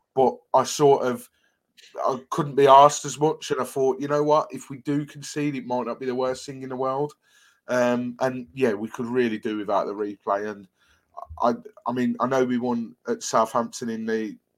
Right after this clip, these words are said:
dreaded Premier League season a few seasons ago, but we, we tend to never really do well at Southampton. So I can't imagine we'll,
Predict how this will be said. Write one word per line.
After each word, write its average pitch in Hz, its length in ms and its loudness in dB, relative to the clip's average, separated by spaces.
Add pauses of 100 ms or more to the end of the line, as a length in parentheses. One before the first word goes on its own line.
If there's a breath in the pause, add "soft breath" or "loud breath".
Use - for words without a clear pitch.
(220)
dreaded 117 440 0 (280)
Premier 123 340 0
League 104 220 -4
season 107 400 -6
a 107 40 -6
few 110 320 -6 (400 soft breath)
seasons 120 460 -2
ago, 107 280 -2
but 104 200 0 (240)
we, 120 200 0
we 120 140 -2
tend 139 260 -2
to 131 100 -6
never 120 260 0
really 113 240 0
do 120 280 4
well 107 240 0
at - 160 -10
Southampton. 98 680 -4
So 107 340 -2 (380 soft breath)
I - 40 0
can't 135 280 6
imagine 113 380 0
we'll, 104 180 -4